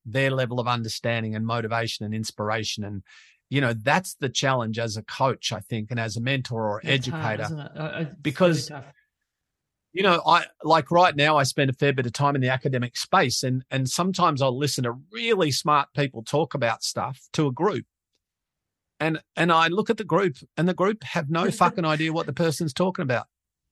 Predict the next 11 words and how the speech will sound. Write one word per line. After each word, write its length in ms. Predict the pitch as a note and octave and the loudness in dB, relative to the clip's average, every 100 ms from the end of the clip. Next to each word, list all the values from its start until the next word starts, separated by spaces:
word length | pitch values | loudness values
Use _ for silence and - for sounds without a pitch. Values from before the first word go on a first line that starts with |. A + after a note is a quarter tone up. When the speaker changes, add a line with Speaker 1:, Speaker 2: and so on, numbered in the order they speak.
| _ _ _ | _ _ _
Speaker 2:
All 80 | D#3+ | -10
right. 220 | E3 F3+ - | -10 -10 -4
Speaker 1:
Right? 200 | - F#3+ | 2 2
They 100 | F3+ | 2
can't 380 | F3+ - G#3 G3+ | 0 2 4 4
relate 460 | E3+ E3+ F#3 F#3+ C3 _ _ _ _ _ _ | 2 0 2 0 -6 _ _ _ _ _ _
because 280 | - C3 F3 | -4 0 0
this 180 | F#3 F#3 | 2 0
person 420 | - F#3+ F#3 - | 4 4 4 2
is 160 | E3 C3+ | -2 -2
talking 600 | - F3 C3+ E3+ D#3+ | 0 0 2 0 -2